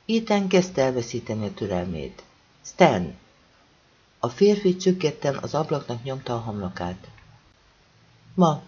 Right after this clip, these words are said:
fél négykor.” „Fél négykor”, suttogta Randy.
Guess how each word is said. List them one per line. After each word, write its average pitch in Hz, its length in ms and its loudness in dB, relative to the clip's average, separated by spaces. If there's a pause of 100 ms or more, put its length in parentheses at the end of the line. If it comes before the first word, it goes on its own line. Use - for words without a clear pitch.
fél 190 240 6
négykor.” 127 520 -2 (1000)
„Fél 175 320 4
négykor”, 143 600 -8 (460)
suttogta 185 580 -2
Randy. 117 420 -8